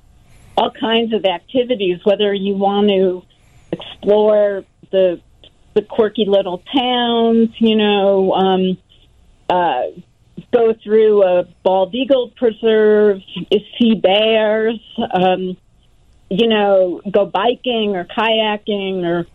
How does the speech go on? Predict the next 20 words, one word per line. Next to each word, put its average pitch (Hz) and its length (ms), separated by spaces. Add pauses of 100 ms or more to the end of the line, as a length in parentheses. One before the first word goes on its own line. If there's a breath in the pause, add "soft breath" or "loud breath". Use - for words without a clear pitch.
(360)
whale 226 400
watching 202 880
on 190 340 (200)
Cunard, 196 580
let's 208 240 (140)
say. 202 420 (420 soft breath)
So 233 440
there's 254 240
all 320 180
kinds 262 320
of 208 80
activities. 226 680
And 240 280 (580)
what 254 200
I 302 160
like 339 260
about 240 320
a 233 60
cruise, 262 560
Alaska 262 680